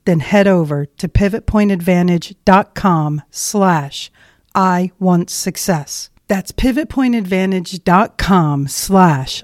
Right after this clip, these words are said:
I want success. There's a quick application there that will lead to a personal phone call with me to see if we're a great fit for each other.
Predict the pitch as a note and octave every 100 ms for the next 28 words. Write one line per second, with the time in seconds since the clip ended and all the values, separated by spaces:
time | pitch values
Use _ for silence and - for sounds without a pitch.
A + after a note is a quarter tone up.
0 | - A3 F#3 F#3+ F3 F3 E3+ - - F#3
1 | - E3+ C#3+ - - - - - G3 F3
2 | - A#3 A3+ A3+ C4 A#3+ A#3 A3+ - F#3+
3 | E3+ E3 E3 - - _ F#3+ F3+ F#3+ F3+
4 | A3 B3 - A3 E3+ D3+ - - C4 -
5 | B3 A#3+ - G#3+ A3+ - G#3 G#3 G#3+ -
6 | G3+ E3 D3+ - - - G3 - A#3 G3
7 | F3 - F#3 E3 D3+ F3+ F#3+ - - F#3
8 | - G3+ F#3 F3 F3 D#3+ D3+ C#3